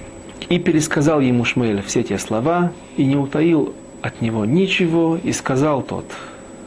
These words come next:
и он Господь, что ему кто-то, э, Эли принимает, как верный раб принимает от Всевышнего всё, что Господь постановил на него,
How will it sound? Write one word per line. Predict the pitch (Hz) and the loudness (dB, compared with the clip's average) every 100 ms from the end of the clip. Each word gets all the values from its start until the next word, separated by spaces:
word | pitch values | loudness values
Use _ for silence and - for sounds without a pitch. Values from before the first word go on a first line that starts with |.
| - - - - - | -20 -20 -20 -18 -6
и | 110 - - - - - - - - - - - - - - - | -6 -6 -10 -16 -16 -16 -16 -16 -16 -18 -18 -18 -18 -18 -16 -6
он | 120 107 | -2 0
Господь, | 98 92 - 170 170 170 - - - - | 0 -4 0 2 2 0 -8 -16 -16 -12
что | - - | -6 -2
ему | 110 104 98 - - - | 0 2 0 -2 -10 -14
кто-то, | - 135 - - - - - | -4 -2 -2 -6 -6 -4 -2
э, | 165 160 - | -2 -2 0
Эли | 147 143 147 | 2 4 2
принимает, | 147 143 135 123 110 110 147 147 - - - - - - - | 0 0 2 2 2 0 -2 -4 -10 -18 -16 -14 -14 -14 -12
как | - - | -8 0
верный | 131 127 113 117 - | 2 2 0 -4 -6
раб | 123 131 139 131 - - - | -4 0 0 0 -6 -10 -8
принимает | 196 120 117 120 120 113 | -8 -6 -4 -2 -2 -4
от | 113 | -8
Всевышнего | - 110 110 - 113 104 | -4 0 0 0 -4 -6
всё, | - - 113 | -4 -2 -4
что | - - - - - - - - - - - - - - - - - - - - - - - - - - - - - - - - - - - | -4 -8 -8 -10 -16 -16 -16 -14 -12 -10 -10 -10 -10 -12 -12 -12 -14 -16 -18 -18 -18 -18 -18 -16 -18 -18 -18 -18 -18 -16 -14 -12 -12 -8 -2
Господь | 120 - 143 123 | -2 0 -2 -2
постановил | - - 123 127 170 185 | -4 -2 0 2 4 6
на | |
него, | 165 151 143 139 | 4 4 2 0